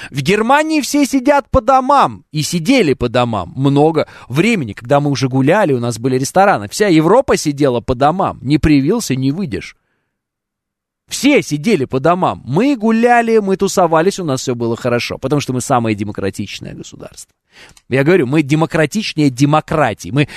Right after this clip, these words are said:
демократичнее тех, кто придумал демократию. Вот такие мы молодцы, понимаете?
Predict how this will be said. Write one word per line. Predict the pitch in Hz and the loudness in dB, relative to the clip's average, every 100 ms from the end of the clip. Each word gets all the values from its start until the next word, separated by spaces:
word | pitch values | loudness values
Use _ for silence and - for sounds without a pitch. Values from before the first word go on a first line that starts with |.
| - | -14
демократичнее | 135 143 208 226 208 214 - 247 254 - 190 180 160 - - | -4 0 0 0 0 -2 0 -2 -2 -2 0 2 0 -2 -14
тех, | - 247 240 | -2 0 0
кто | - 233 | 0 0
придумал | - 240 254 196 233 165 123 | 2 2 0 2 2 2 -2
демократию. | 113 110 104 - 95 87 80 - 101 | -4 -6 -8 -8 -8 -8 -10 -8 -2
Вот | 165 - | -2 -2
такие | - - 208 254 196 | -4 -4 0 2 2
мы | 135 117 | 0 -4
молодцы, | 110 107 104 - 82 | -4 -6 -6 -10 -10
понимаете? | 107 127 180 156 - | -6 -2 -2 -2 -4